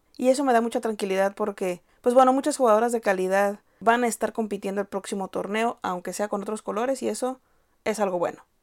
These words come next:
Por lo pronto, León se está armando con todo, ¿eh? Ya se anunciaron las llegadas de Nayla Vidrio, Lucero Cuevas, Esmeralda Verdugo,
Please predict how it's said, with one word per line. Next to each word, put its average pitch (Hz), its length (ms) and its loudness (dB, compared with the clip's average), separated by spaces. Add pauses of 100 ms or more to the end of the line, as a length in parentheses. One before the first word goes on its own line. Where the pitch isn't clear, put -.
(300)
Por 220 140 2
lo 214 120 4
pronto, 269 340 2
León 269 340 2
se 349 80 -2
está 254 140 0
armando 285 240 0
con 190 140 -6
todo, 294 280 4
¿eh? 320 200 -2 (280)
Ya 240 160 6
se 285 60 2
anunciaron 254 360 2
las 247 120 0
llegadas 220 360 4
de 208 120 -2
Nayla 233 260 2
Vidrio, 311 480 0 (300)
Lucero 240 360 0
Cuevas, 294 480 2 (300)
Esmeralda 226 440 2
Verdugo, 269 600 0